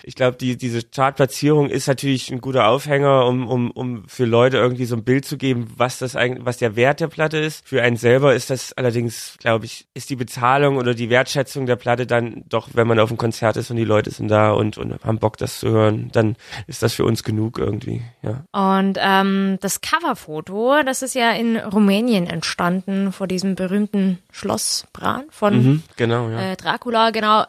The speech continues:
Speaker 2: Wie kam es <laughs> überhaupt zu dieser Idee?
Speaker 1: Wir haben, äh, lange überlegt, wir wollten eine Burg. Wir sind ja, äh,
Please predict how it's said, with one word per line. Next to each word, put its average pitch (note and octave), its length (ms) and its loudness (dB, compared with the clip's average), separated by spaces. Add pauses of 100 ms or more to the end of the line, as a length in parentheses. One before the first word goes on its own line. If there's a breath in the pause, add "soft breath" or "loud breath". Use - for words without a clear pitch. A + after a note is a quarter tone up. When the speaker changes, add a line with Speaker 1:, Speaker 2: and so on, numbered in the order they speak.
Speaker 2:
Wie G3+ 400 -6
kam B3+ 400 -4
es B3 120 -8
<laughs> - 0 -
überhaupt A#3+ 300 2
zu A3 100 -10
dieser F#3+ 240 -6
Idee? E3 480 -6
Speaker 1:
Wir A#2 220 0
haben, C3+ 920 0
äh, A#2+ 640 6
lange B2 320 0
überlegt, D#3+ 380 0
wir C#3 100 -2
wollten D3 200 2
eine C#3+ 100 0
Burg. D3+ 480 0
Wir C#3 100 -4
sind C#3+ 160 -4
ja, D3 160 4
äh, C3 380 2